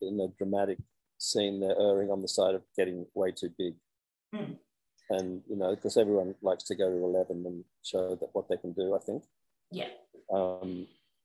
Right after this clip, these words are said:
Speaker 1: and so I guess on both sides of the coin, restraint.
Speaker 2: Yeah. Because, you know, and Nick and I were saying this yesterday,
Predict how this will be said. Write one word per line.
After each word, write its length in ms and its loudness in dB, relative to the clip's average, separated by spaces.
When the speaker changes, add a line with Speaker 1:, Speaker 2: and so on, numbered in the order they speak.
Speaker 1:
and 400 -4
so 500 8
I 60 4
guess 320 -2
on 80 0
both 180 8
sides 300 4
of 60 -6
the 60 -6
coin, 360 -4
restraint. 560 -2
Speaker 2:
Yeah. 140 -10
Because, 440 6
you 140 6
know, 60 8
and 320 4
Nick 220 2
and 80 -2
I 120 6
were 60 4
saying 340 2
this 160 -6
yesterday, 680 0